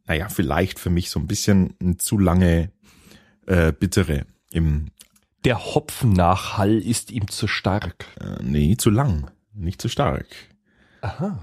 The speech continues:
Speaker 1: Zu lang, ja.
Speaker 2: Ja, schau her, du, das ist ein kniefies
Speaker 1: Das würde,
Speaker 2: ein
Speaker 1: es würde mir
Speaker 2: R Z-Zähler.
Speaker 1: reichen,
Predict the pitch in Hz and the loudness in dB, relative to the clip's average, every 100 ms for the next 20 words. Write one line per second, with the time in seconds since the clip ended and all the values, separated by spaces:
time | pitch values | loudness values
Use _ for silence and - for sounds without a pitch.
0 | - - - 113 71 85 - 80 92 117 | -8 -4 0 2 4 2 0 -4 0 2
1 | 107 151 - 92 92 - 117 - - 98 | 4 4 0 -2 -2 -2 -4 -6 -4 -2
2 | 120 - 143 160 190 - 190 - 95 95 | -2 -4 -2 -2 -2 -8 -10 -4 -2 2
3 | 107 131 143 - 123 127 147 135 113 143 | 4 6 4 2 2 2 4 6 6 6
4 | 87 120 127 127 90 | 2 0 0 -2 -4